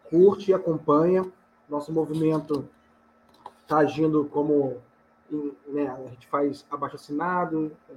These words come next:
tem ato, provavelmente o nosso próximo ato será dia quatorze,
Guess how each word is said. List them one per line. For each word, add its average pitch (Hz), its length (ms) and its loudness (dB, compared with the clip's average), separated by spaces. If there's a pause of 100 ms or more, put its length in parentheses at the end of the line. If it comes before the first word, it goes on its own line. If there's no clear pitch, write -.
(160)
tem 143 200 -2
ato, 156 340 2
provavelmente 147 420 0
o 151 40 -10
nosso 143 160 -8
próximo 143 300 -4
ato 143 140 -4
será 143 220 -2
dia 143 160 -6 (120)
quatorze, 160 800 -2